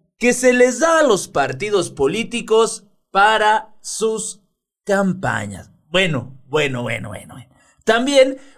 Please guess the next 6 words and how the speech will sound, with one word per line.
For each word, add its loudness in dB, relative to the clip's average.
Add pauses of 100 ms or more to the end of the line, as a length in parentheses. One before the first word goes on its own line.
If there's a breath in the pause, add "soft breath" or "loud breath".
para 0
representar -2
dignamente 0
a 4
mi 0
gente 4